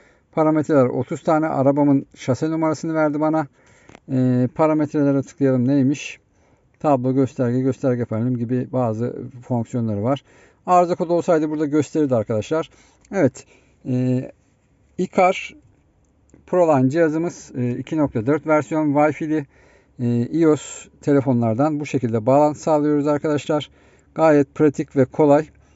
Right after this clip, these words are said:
Car Scanner ve Motor Data programlarını bu sayede denemiş ve göstermiş olduk. Dediğimiz gibi aracımız Egea iki bin on sekiz. Herhangi bir arıza var mı yok mu bunu arıza kodlarını okuttuk. Aracımızda herhangi bir arıza kodu çıkmadı.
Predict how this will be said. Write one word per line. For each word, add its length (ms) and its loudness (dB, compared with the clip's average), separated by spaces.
Car 160 4
Scanner 520 0
ve 200 2
Motor 380 0
Data 320 0
programlarını 580 0
bu 40 -18
sayede 340 0
denemiş 340 0
ve 80 -4
göstermiş 500 -2
olduk. 240 -4
Dediğimiz 360 -2
gibi 220 -4
aracımız 500 -4
Egea 380 -2
iki 180 -10
bin 80 -2
on 100 -2
sekiz. 420 -10
Herhangi 400 2
bir 300 0
arıza 240 2
var 160 0
mı 100 0
yok 220 0
mu 140 -2
bunu 220 -2
arıza 300 -2
kodlarını 380 -4
okuttuk. 340 -8
Aracımızda 440 -2
herhangi 260 -2
bir 40 -6
arıza 260 -4
kodu 200 -10
çıkmadı. 500 -4